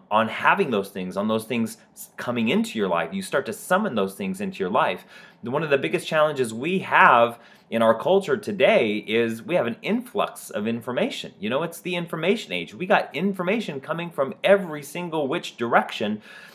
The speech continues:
and it's so easy to get sidetracked and distracted by all the information coming our way. When you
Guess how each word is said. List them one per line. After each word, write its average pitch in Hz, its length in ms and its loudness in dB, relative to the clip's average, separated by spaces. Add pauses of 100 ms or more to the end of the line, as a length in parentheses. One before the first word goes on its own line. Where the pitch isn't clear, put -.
(120)
and 135 480 2
it's 135 240 2
so 180 380 4
easy 196 420 0
to 113 80 0
get 107 140 0
sidetracked 147 640 0
and 98 80 -4
distracted 104 840 2
by 98 280 6
all 156 200 4
the 175 140 2
information 135 680 -4
coming 107 260 -4
our 98 140 4
way. 127 400 4 (280)
When 117 240 0
you 202 180 -2